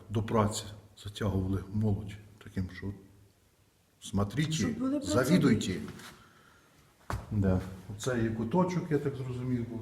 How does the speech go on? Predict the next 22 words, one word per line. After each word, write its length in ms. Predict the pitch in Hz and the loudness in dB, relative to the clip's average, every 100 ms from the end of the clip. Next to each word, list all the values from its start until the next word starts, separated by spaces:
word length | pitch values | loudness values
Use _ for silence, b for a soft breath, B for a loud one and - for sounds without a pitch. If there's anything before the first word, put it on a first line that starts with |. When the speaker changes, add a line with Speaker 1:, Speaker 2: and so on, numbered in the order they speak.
| 104 | -8
Speaker 1:
тут 80 | 107 | -12
все 280 | - - 110 | -12 -6 -4
її, 240 | 104 101 98 | 0 0 2
бачу, 220 | 107 - 104 95 98 | 0 0 0 0 -2
його 200 | 98 - B B B - | -4 -6 B B B 6
одяг, 360 | 170 165 147 | 8 8 4
мабуть, 380 | 143 139 135 123 | 2 2 0 -4
її, 360 | 131 123 117 113 - B B B B B - | -4 -2 0 -2 -6 B B B B B -12
фотографії 600 | - 110 131 151 147 143 | -2 2 6 4 2 -4
про 280 | 135 - 131 | -6 -6 -4
неї. 240 | 131 127 123 127 - | -2 -2 -4 -8 -12
От 220 | 113 104 | -10 -6
я 60 | 127 | -6
дивлюся, 400 | 110 113 107 110 104 | -6 -8 -8 -8 0
кубки 400 | 175 - 165 151 - - - - | 2 2 2 -2 -2 -8 -14 -8
стоять 380 | 143 139 135 - | -2 2 2 0
такі, 300 | 127 131 - | -4 -4 -2
це, 120 | 127 | 2
мабуть, 340 | 131 120 123 - B B B B B | 4 6 4 2 B B B B B
зі 120 | 117 | 6
всіх 360 | 123 - 131 120 | 8 8 6 8
виставок, 720 | 135 151 - 143 127 127 - | 8 8 8 6 8 8 6